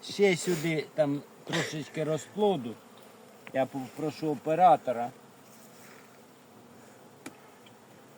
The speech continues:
І всі плачуть.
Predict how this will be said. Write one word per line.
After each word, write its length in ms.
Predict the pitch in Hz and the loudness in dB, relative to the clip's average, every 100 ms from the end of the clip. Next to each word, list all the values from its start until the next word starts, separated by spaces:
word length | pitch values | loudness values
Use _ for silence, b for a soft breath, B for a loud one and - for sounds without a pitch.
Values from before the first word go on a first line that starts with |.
| - - - - - - - - - - - - - - - | -20 -20 -20 -20 -20 -20 -20 -20 -20 -20 -20 -20 -20 -20 -14
І 180 | 175 175 | -8 -8
всі 320 | 135 - 208 | -8 -6 -4
плачуть. 880 | 202 185 190 190 185 165 - 147 - | -4 2 12 12 12 12 6 -8 -8